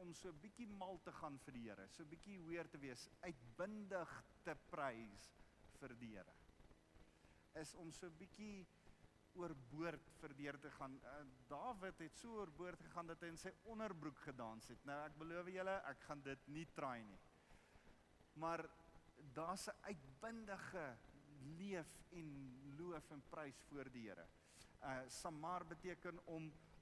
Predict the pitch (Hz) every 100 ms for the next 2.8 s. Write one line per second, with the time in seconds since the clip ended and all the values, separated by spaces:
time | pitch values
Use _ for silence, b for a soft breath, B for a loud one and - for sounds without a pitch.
0 | - 175 170 165 - - 170 - 139 147
1 | 156 - 156 143 165 147 151 - - 240
2 | 202 185 - - 151 131 127 175